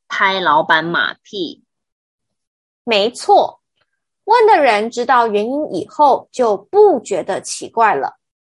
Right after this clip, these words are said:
Speaker 2: 所以他用了“难怪”这个语法。
Speaker 1: 大家知道拍马屁的意思吗？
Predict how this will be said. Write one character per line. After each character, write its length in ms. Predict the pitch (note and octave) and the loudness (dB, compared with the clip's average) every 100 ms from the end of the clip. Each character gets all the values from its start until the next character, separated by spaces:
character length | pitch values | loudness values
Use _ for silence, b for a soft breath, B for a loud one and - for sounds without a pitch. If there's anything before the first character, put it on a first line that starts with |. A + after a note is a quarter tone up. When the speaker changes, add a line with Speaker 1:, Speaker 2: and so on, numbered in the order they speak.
| _ _ | _ _
Speaker 2:
所 220 | - A#3 B3+ | -6 0 2
以 180 | B3+ | 2
他 220 | G3 - A3 | -2 -4 -4
用 240 | D#4 C#4+ | -4 -2
了 280 | A#3 - - | -2 -2 -12
“难 460 | A3 G#3+ F3 D#3 G#3+ _ | -8 -4 -4 -6 -14 _
怪” 440 | F#4+ F#4+ D#4 - _ _ | -2 0 -2 -8 _ _
这 140 | - G#3 | -8 -6
个 120 | G3 | -6
语 240 | - F3 | -8 -12
法。 360 | F3 F#3+ - - _ _ _ _ _ _ _ _ _ _ _ _ _ _ _ _ _ _ | -6 -6 -6 -14 _ _ _ _ _ _ _ _ _ _ _ _ _ _ _ _ _ _
Speaker 1:
大 180 | A3+ A3+ | -2 2
家 180 | G#3+ | 0
知 180 | G#3 G#3+ | 0 -2
道 400 | G#3 G#3 E3+ - _ _ | 2 4 4 -2 _ _
拍 320 | - C#4+ C#4 | -2 -2 -2
马 360 | C4+ E3 G#2+ - | -2 0 0 -6
屁 380 | - C#4 A3+ | -10 -6 -6
的 180 | - A3 | -4 -4
意 160 | G3 G3+ | -4 -10
思 160 | F#3 | -10
吗？ 400 | E3 D#3+ D#3+ F3 | -4 -2 -2 -6